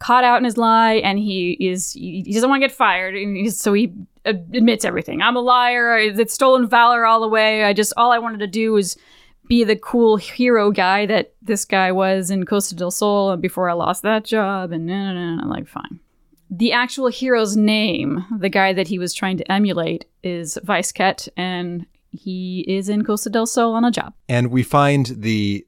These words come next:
Speaker 2: the non-comedy version of Traktoom's outfit on Vice Ket.
Speaker 1: Yeah, this guy is a warrior.
Speaker 2: Eye patch, grizzled face,
Speaker 1: Actual
Speaker 2: proper harness,
Speaker 1: clothes.
Speaker 2: cohesive color scheme,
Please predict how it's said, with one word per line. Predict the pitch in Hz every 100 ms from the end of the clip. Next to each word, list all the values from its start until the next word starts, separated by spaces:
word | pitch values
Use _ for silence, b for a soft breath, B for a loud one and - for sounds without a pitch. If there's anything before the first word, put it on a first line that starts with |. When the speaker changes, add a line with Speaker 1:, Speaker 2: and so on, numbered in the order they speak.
| -
Speaker 2:
the |
non-comedy | 110 113 113 - 117 104 98
version | 92 98 92 98 92 90 - -
of | 107 95 90 -
Traktoom's | - 110 101 - 110 92
outfit | 90 98 - 95 98 - -
on | 95 92 90 90 -
Vice | - 101 101
Ket. | - 90 85 - -
Speaker 1:
Yeah, | 170 165 -
this | 214 247
guy | - 220 180
is | 151
a | 165
warrior. | 180 185 - - - 175 _ _ -
Speaker 2:
Eye | 127
patch, | 113 127 117 - - - 107
grizzled | 107 117 104 95
face, | - 131 120 - - - _ _ _ _
Speaker 1:
Actual | - 320 294 320 -
Speaker 2:
proper |
harness, | 240 - 104 107
Speaker 1:
clothes. | 233 - - _ _ _ _ _ _ _
Speaker 2:
cohesive | - 107 131 139 110
color | 127 117 110
scheme, | - 120 117 117